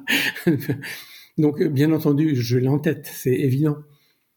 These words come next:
Donc, euh, ce qu'on appelle la signature électronique, on va revenir, disons, à un petit historique très rapide, de manière à faire le tour de la question. Ce qu'on appelle signature électronique, c'est finalement un protocole, euh, de document qui est crypté.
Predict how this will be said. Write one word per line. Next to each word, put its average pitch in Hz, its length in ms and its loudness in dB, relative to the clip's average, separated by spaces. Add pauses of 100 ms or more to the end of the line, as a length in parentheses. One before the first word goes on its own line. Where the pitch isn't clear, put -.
(360)
Donc, 143 340 0
euh, 135 300 2
ce 123 100 -6
qu'on 156 100 0
appelle 156 200 0
la 143 80 2
signature 143 320 -2
électronique, 143 400 0
on 131 60 0
va 131 80 0
revenir, 135 360 0
disons, 123 360 -2
à 117 60 -2
un 113 60 -2
petit 117 180 -10
historique 131 420 -6
très 127 180 -4
rapide, 123 380 -2
de 117 200 -4
manière 127 320 -4
à 117 280 -6
faire 120 140 -6
le 113 100 -2
tour 117 120 -8
de 110 60 -6
la 113 60 -6
question. 170 340 -4 (300)
Ce - 80 -20
qu'on 151 80 0
appelle 147 200 0
signature 147 360 0
électronique, 151 440 0
c'est 156 220 0
finalement 143 340 0
un 127 80 -2
protocole, 151 680 -2 (600)
euh, 127 220 0
de 131 140 0
document 143 340 0
qui 160 140 -4
est 135 40 0
crypté. 135 440 -4